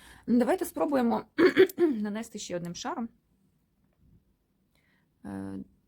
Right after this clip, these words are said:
точково, де в мене трошки є почервоніння. Ну, е, якщо нанести точково, такими вбиваючими рухами, то <clears throat> перекриває краще.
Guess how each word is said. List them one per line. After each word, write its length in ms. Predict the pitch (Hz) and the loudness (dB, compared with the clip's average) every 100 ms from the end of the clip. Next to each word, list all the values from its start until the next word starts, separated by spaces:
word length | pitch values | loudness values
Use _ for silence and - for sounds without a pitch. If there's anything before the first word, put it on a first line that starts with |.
| _ _ _ | _ _ _
точково, 480 | 196 - 254 285 | -20 -8 -6 -6
де 120 | 202 190 | -6 -6
в 40 | |
мене 180 | 196 185 | -6 -8
трошки 340 | 196 208 - | -10 -10 -10
є 100 | 185 | -10
почервоніння. 680 | 180 185 185 185 175 - - - _ _ _ _ _ _ _ _ _ _ _ _ _ _ _ - _ - - _ _ _ _ _ - _ _ _ _ _ _ _ _ - - - - - - - | -12 -12 -10 -10 -10 -12 -16 -18 _ _ _ _ _ _ _ _ _ _ _ _ _ _ _ -20 _ -20 -20 _ _ _ _ _ -20 _ _ _ _ _ _ _ _ -20 -20 -20 -20 -20 -20 -10
Ну, 320 | 214 220 269 466 | -4 -2 -4 -4
е, 220 | 233 220 | -6 -4
якщо 300 | 220 - 302 | -6 -8 -6
нанести 420 | 311 226 226 - | -4 -2 -4 -8
точково, 760 | - 208 - - 165 165 196 339 - _ _ - - - | -10 -10 -8 -6 -4 -4 -6 -6 -16 _ _ -20 -20 -18
такими 280 | 196 - 233 | -10 -4 -4
вбиваючими 680 | 202 196 214 208 208 202 190 | -4 -2 -2 -2 -4 -6 -6
рухами, 380 | 160 - 233 | -6 -4 -4
то 460 | 339 - 214 254 311 _ - | -4 -4 0 0 -4 _ 0
<clears throat> 280 | 349 320 262 | 2 4 0
перекриває 460 | 202 190 185 208 240 | -4 -8 -6 -4 -4
краще. 480 | - 147 - - | -6 -10 -10 -12